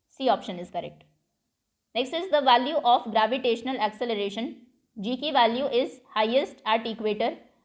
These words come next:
highest at poles, lowest at poles, lowest at equator। तो जी की वैल्यू हाईएस्ट होती है पोल्स पर और लोएस्ट होती है इक्वेटर पर। Both B and D options are correct।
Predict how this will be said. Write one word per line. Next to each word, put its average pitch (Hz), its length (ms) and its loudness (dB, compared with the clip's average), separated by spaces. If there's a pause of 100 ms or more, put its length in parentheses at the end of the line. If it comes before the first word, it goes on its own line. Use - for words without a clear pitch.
(120)
highest 233 400 2
at 233 240 2
poles, 233 300 -2
lowest 214 420 -2
at 208 160 -8
poles, 208 300 -6
lowest 196 560 -4
at - 300 0
equator। 180 340 -8 (420)
तो 208 60 -8
जी 226 180 -2
की 277 140 -4
वैल्यू 277 280 4
हाईएस्ट 233 400 0
होती 233 240 -2
है 262 140 2
पोल्स 214 240 -2
पर 240 200 -2 (220)
और 208 200 0
लोएस्ट 226 340 2
होती 214 220 -2
है 214 60 2
इक्वेटर 196 380 -4
पर। 208 180 0 (680)
Both 240 320 4 (140)
B 226 80 -4 (240)
and 220 180 -2
D 214 140 0
options 190 320 -8
are 185 160 0
correct। - 340 -8